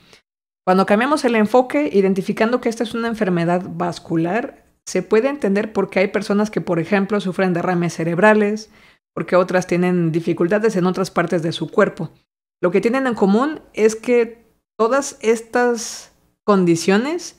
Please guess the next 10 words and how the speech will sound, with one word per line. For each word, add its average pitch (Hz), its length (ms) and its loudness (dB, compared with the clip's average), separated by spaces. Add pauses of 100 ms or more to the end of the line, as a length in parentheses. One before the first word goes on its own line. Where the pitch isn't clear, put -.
tienen 208 280 2
un 208 160 2
trasfondo 170 680 -2
vascular. 175 640 -2 (360)
Inclusive 233 580 0
las 220 240 0
afecciones 254 540 -4
del 254 100 -4
sistema 202 360 -4
respiratorio 185 720 -2